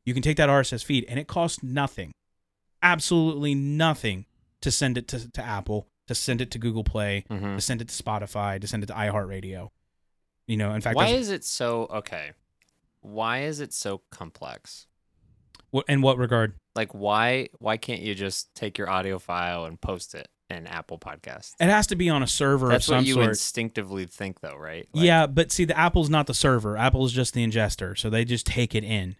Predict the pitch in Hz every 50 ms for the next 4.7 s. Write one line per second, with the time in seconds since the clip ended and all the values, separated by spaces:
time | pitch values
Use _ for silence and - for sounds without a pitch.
0 | _ _ - 117 135 139 139 135 135 131 123 120 113 110 117 123 120 113 101 92
1 | - - 110 110 110 - - 110 107 131 143 156 165 156 135 107 139 160 160 147
2 | - - 117 110 110 113 117 113 104 92 82 80 - - 131 131 117 117 123 135
3 | 139 135 135 143 - - - - 160 165 156 143 - 117 110 104 101 95 95 -
4 | - 120 147 151 151 147 135 120 110 95 90 117 120 131